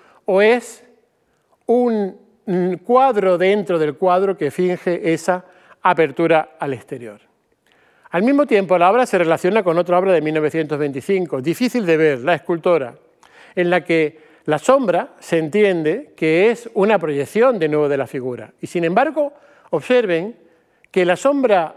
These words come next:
proyectada en el cuadro no tiene nada que ver con la fisonomía del rostro femenino, y observen además cómo la sombra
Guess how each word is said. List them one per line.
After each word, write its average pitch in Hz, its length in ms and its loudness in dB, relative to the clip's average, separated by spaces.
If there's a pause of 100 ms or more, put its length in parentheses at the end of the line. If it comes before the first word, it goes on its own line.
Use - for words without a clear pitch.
(120)
proyectada 180 640 0
en 156 80 -2
el 139 160 -6
cuadro 196 440 0
no 240 160 0
tiene 294 200 -2
nada 226 240 0
que 156 120 0
ver 208 180 2
con 165 120 -2
la 143 80 -2
fisonomía 156 600 -2
del 143 100 -2
rostro 156 260 -2
femenino, 196 480 -2 (800)
y 170 80 -4
observen 277 380 2
además 214 340 2
cómo 226 280 0
la 170 100 0
sombra 190 540 0